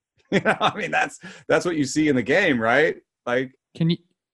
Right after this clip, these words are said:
Speaker 2: can you talk about, so you said Bauer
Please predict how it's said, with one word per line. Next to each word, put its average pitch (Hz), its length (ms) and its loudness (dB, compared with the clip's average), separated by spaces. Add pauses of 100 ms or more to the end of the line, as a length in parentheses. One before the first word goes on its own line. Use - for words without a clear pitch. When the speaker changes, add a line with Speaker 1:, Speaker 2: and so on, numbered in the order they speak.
Speaker 2:
can 175 160 -2
you 226 100 2
talk 220 300 -2
about, 165 380 -2
so 160 100 -4
you 151 140 -6
said 180 380 -2
Bauer 135 760 0